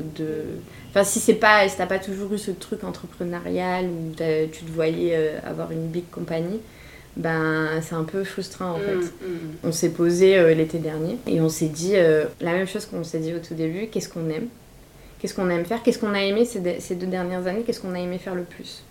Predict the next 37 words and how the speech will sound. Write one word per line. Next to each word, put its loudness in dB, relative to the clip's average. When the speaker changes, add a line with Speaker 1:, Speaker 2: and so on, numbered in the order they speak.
Speaker 1:
On 2
s'est 2
rendu 0
compte 2
que -2
ce -6
qu'on -2
avait 2
aimé 0
faire -2
le 4
plus, -4
c'était 0
aider 2
les 4
créateurs. -4
C'était 2
le 6
peu 2
de -4
créateurs 2
qu'on 2
avait, 8
ben, 4
c'était, 2
euh, 6
la 8
relation 6
qu'on 0
avait 4
avec 2
eux, 10
les 4
discussions -2
qu'on -2
avait, 6
euh, 6